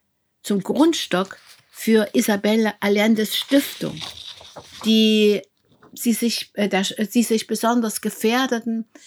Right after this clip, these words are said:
Frauen und Mädchen verschrieben hat. Sie schreibt, "Ich muss die Hauptfiguren meiner Bücher, dieser starken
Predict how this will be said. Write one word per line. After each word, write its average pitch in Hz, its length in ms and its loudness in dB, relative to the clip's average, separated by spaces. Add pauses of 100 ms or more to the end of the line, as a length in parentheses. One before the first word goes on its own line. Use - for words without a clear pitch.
(220)
Frauen 208 380 -2
und 208 100 2
Mädchen 196 360 0
verschrieben 180 640 -6
hat. 151 200 -20 (2500)
Sie 233 200 0
schreibt, 233 400 -2 (240)
"Ich - 160 -2
muss 311 200 4
die 254 160 2
Hauptfiguren 262 720 2
meiner 247 240 4
Bücher, 233 400 0
dieser 180 440 -4 (300)
starken 233 840 2